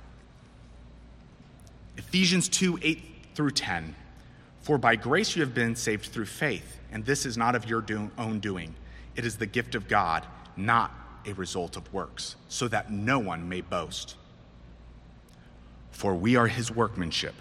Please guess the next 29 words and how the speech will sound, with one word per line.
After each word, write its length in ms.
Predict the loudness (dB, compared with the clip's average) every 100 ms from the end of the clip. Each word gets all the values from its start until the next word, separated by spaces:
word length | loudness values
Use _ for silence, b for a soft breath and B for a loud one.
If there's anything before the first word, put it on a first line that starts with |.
| -18 -20 -20 -20 -20 -18
created 540 | -10 -2 4 4 4 2
in 100 | 0
Christ 420 | -2 0 0 -2
Jesus 460 | -2 0 -2 -4 -8 -16
for 420 | -18 2 6 6 4
good 320 | 4 4 4
works, 600 | 2 2 0 -2 -4 -6 B B B B
which 240 | -2 -2 0
God 360 | 4 4 4
prepared 840 | 0 0 0 -2 -4 0 2 2 4
beforehand 720 | 4 4 4 4 4 0 -2 B B B
that 160 | 0 2
we 120 | 4
should 240 | 2 0 0
walk 260 | 0 2
in 120 | -2
them." 280 | 0 -2 -4 -12 -18 -20 -20 -20 -20 -20 -20 B B B B B -20 -18 -18 -18 -20 -20 -6
The 100 | -4
good 280 | 2 4 6
works 300 | 4 4 2
that 120 | 0
flow 360 | -2 0 2 2
from 200 | 2 0
Jesus 340 | 0 -2 -4
Christ 440 | -4 -2 -2 -4 -10 -6
were 120 | -6
prepared 500 | -4 -6 0 2 2
in 100 | 2
advance. 640 | 0 -4 -6 -10 -10 -10